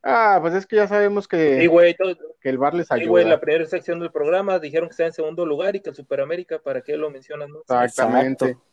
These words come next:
Speaker 1: Hablaron como quince minutos de
Speaker 3: Del
Speaker 1: eso.
Speaker 3: más grande.
Speaker 1: <laughs> Pero bueno. Monterrey cinco, Tigres seis, Pachuca y Chivas ocho, sería una liguilla normal. Los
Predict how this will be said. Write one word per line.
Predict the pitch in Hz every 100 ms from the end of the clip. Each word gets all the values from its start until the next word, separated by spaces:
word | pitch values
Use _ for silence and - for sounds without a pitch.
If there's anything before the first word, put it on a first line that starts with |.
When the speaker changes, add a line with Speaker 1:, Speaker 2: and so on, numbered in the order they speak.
| _
Speaker 1:
Hablaron | - 123 139 156
como | 160 143 135 127 _ 123 _ _
quince | - 156 170
minutos | 160 151 156 170
de | 185
Speaker 3:
Del | 123
Speaker 1:
eso. | 113
Speaker 3:
más | 120 120
grande. | 117 120 120 120
Speaker 1:
<laughs> | 180 -
Pero | - 117 117
bueno. | 127 127 113 - - _ _ - _ _ - - _ - _ _ -
Monterrey | 151 165 170 165 196
cinco, | 185 220 208 214
Tigres | 208 202 196 185
seis, | 208 220 -
Pachuca | - - 190 208
y | 190 160 -
Chivas | 185 185 185 - -
ocho, | 214 226 254 254
sería | - 170 170
una | 180
liguilla | 165 151 170 165
normal. | 147 160 220 262 285 - -
Los | 165 226 233 - -